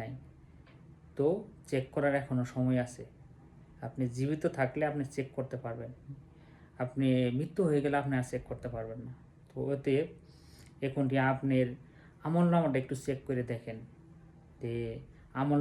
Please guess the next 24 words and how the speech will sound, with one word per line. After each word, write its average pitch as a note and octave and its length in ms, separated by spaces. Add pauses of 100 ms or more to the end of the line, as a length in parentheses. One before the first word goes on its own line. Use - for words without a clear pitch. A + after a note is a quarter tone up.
নামা C3+ 200 (120)
যে C3 80 (160)
ব্যাংকে C3+ 400 (380)
আমার A#2 160 (360)
কত G#3 180 (160)
আমল E3+ 240
নামা D3 160 (100)
আছে। A2 220 (1800)
আপনি C3+ 240
মৃত্যু C#3+ 300
হয়ে B2+ 200
গেলেই C#3 280 (800)
ওই A#2+ 140
যে B2 80 (120)
দুনিয়াদারি C#3+ 580
ব্যাংক B2 220
ব্যালেন্সে C3+ 360
আপনার C3 200 (100)
কোনো B2 140 (100)
মূল্য C3+ 180 (220)
নাই, A2 100 (920)
ওটা F#3 180
কোনো F#3 180
ফায়দা D#3 220